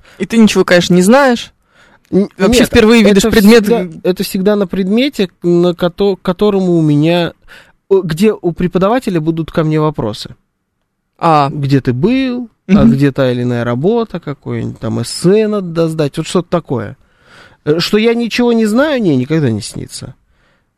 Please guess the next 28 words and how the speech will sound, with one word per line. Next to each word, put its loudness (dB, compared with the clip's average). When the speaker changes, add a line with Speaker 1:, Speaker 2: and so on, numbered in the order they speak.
Speaker 2:
Ну, -8
Speaker 1:
Ты -2
Speaker 2:
и -2
Speaker 1:
такой -4
умный. 2
Speaker 2:
Извините. 0
Speaker 1:
<laughs> 0
Speaker 2:
Н-, 2
а 2
вот -2
то, 0
что -2
какие-то -6
вопросы -2
начнут -4
возникать, -2
это 0
да, -4
это -6
постоянно. -6
Speaker 1:
Кошмар. -4
Speaker 2:
Это -16
постоянно -6
бы-, -6
было. 2
Щас -2
нету, -6
всё. -10